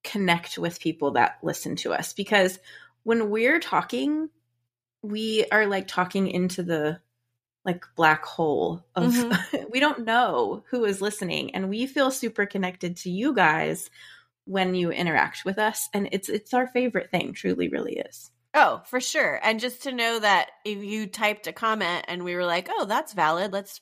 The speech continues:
Speaker 2: bring that up," we could,
Speaker 1: Right.
Speaker 2: it, it would be, like, a way for you to interact during the show.
Speaker 1: Mm-hmm. Yeah, during an episode, actually.
Speaker 2: Yeah. Yeah.
Speaker 1: It's gonna be cool. Come do that. Okay.
Speaker 2: Yes, please join us.
Speaker 1: Yes. Oh, and we have a new Patreon.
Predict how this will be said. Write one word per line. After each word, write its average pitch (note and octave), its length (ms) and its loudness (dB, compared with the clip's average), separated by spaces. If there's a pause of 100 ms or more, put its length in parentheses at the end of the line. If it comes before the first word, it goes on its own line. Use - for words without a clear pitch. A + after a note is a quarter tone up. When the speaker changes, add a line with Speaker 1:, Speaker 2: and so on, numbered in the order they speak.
(120)
Speaker 2:
bring G#3 200 -6
that A3 200 2
up," D#3+ 280 2
we G3+ 100 -4
could, F#3+ 260 -2
Speaker 1:
Right. B3 140 6
Speaker 2:
it, - 160 2
it A#3 40 -4
would A#3+ 160 -2
be, A#3+ 140 0
like, A#3 160 0
a A3 80 -2
way G3+ 200 0
for G#3 120 -14
you G#3+ 100 -6
to F#3+ 120 -6
interact F3+ 500 -2 (100)
during E3+ 580 -2 (200)
the E3 60 -12
show. G#3+ 200 0
Speaker 1:
Mm-hmm. G#3+ 600 4
Yeah, A#3 400 4
during F#3+ 320 -2
an G3 220 -6
episode, F3+ 640 2
actually. - 720 -8
Speaker 2:
Yeah. A#3 340 -4 (680)
Yeah. C4 160 -6
Speaker 1:
It's G3 120 -4
gonna B3+ 180 4
be A#3+ 120 4
cool. G3+ 380 4 (100)
Come G#3+ 200 0
do G3+ 140 0
that. E3+ 300 4 (520)
Okay. E3+ 300 -4 (640)
Speaker 2:
Yes, F3 280 0
please G#3 260 -2
join F3+ 220 -4
us. - 200 -8 (240)
Speaker 1:
Yes. - 320 -8
Oh, F#4 260 6
and A3 100 0
we G#3 100 2
have G3+ 120 2
a G#3 40 0
new A#3+ 160 0
Patreon. G#3+ 920 0